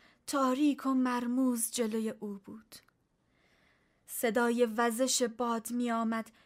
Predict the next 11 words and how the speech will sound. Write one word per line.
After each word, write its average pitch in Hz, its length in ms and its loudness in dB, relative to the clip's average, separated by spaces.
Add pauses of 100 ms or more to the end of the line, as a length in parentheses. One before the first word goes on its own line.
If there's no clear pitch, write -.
(120)
که 277 140 0
برگ‌های 269 840 4
خشک - 680 0
را 240 320 0 (140)
از 262 380 2
این 269 260 4
سو 233 440 -2
به 269 220 2 (100)
آن 277 240 4
سو 233 340 -4
می‌کشید. 214 840 -8